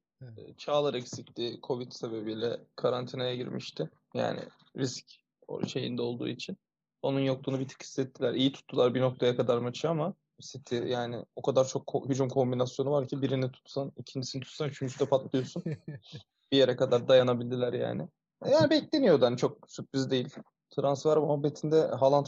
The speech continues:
Speaker 2: bence de Haaland bir tık daha önde. Yani Mbappe zaten hiç duymadım neredeyse Mbappe City, e, şeyini, haberini. Genelde ya Liverpool, işte Real vesaire oralarda gibi görünüyor.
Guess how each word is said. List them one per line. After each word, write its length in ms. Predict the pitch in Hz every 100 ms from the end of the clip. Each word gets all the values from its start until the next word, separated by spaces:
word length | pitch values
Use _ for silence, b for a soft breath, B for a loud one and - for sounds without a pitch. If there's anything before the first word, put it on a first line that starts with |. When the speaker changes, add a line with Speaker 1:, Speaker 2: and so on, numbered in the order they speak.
| 127
Speaker 2:
bence 260 | 127 135
de 80 | 131
Haaland 300 | 123 120 120 -
bir 60 |
tık 200 | 131 127
daha 160 | 127 123
önde. 140 | 160
Yani 360 | 175 117 - 139
Mbappe 280 | 143 147 156
zaten 240 | 160 160
hiç 300 | 143 170 -
duymadım 380 | 143 131 127 127
neredeyse 520 | 123 123 127 127 123
Mbappe 340 | 127 127 123 -
City, 360 | - - 135 - _ _ _ _
e, 140 | 123 123
şeyini, 460 | - 127 127 185 - -
haberini. 460 | 131 131 127 180 - _ -
Genelde 380 | 131 131 127
ya 140 | 131 127
Liverpool, 600 | 135 131 131 - 131 127
işte 280 | 127 - 127 127 - -
Real 360 | 127 131 123 120 -
vesaire 400 | 127 - 135 131
oralarda 560 | 131 131 123 - 123 - _ _ _ -
gibi 180 | 131 123
görünüyor. 500 | 127 127 123 151